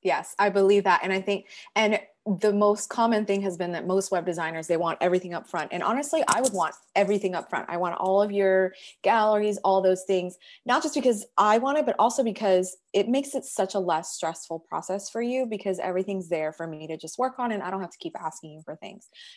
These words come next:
Copy is the one thing that I'm okay for it to evolve as we're going through the creative journey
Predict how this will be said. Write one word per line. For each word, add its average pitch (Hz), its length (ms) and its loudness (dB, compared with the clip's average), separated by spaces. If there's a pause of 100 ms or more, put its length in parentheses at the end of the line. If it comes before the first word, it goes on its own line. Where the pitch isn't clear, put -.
(140)
Copy 240 420 2
is 226 140 2
the 196 80 4
one 170 380 0
thing 190 260 -2
that 170 240 -2
I'm 170 280 -4
okay 165 500 -8 (100)
for 190 180 -2
it 196 200 0
to 185 120 -4 (100)
evolve 170 680 -2 (600)
as 170 340 0
we're 170 180 -2
going 160 280 -4
through 160 120 -10
the 151 60 -8
creative 151 340 -10
journey - 340 -16